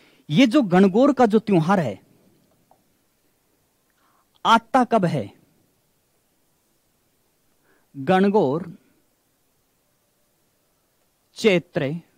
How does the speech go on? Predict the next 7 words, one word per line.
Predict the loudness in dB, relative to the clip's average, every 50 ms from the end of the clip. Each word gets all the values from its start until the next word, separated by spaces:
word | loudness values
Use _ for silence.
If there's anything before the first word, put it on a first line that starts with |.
| _ _ _ _ _ _ _ _ _ _ _ _ _ _ _ _ _ _ _ _ _ _ _ _ _ _ _ _ _ _ _ _ _ _ _ _ _ _ _ _ _ _ _ _ _ _ _ _ _ _ _ _ _ _ _ _ _ _ _ _ _ _ _ _ _ _ _ _ _ _ _ _ _ _ _ _ _ _ _ _ _ _ _ _ -20
शुक्ल | -20 -12 -10 -10 -4 -2 -2 0 0
पक्ष | -2 -2 -6 -6 -6 -8 -12 -10
की | -6 -6 -6 -4 -4 -6 -8 -10 -14 -18 _ _ _ _ _ _ _ _ _ _ _ _ _ _ _ _ _ _ _ _ _ _ _ _ _ _ _ _ _ _ _ _ _ _ _ _ _ _ -4
तृतीया | -4 -4 -2 -2 0 2 2 2
को | 2 0 -2
आता | -2 -2 -2 -4
है। | -4 -4 -8